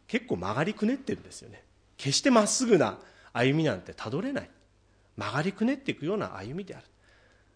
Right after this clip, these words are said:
だけど、そのような歩みを主がまっすぐにしてくださるのだ。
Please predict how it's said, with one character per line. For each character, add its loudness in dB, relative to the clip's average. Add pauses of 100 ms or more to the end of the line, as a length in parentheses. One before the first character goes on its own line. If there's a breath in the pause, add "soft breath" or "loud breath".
(100)
だ 6
け 2
ど、 6
そ 0
の 6
よ 6
う 6
な 6
歩 4
み 4
を 2 (500 soft breath)
主 6
が 12
ま 10
っ 0
す -2
ぐ 2
に 0
し -4
て -10
く -8
だ -4
さ -4
る -2
の -8
だ。 -20